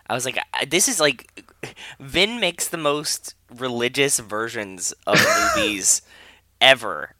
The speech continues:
Speaker 1: Like,
Speaker 2: Uh-huh.
Speaker 1: there's, like, it's a big cross in it. He, like,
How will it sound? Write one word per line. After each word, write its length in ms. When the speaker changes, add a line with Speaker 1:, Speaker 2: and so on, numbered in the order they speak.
Speaker 1:
Like, 220
Speaker 2:
Uh-huh. 260
Speaker 1:
there's, 240
like, 240
it's 260
a 60
big 280
cross 460
in 120
it. 220
He, 100
like, 280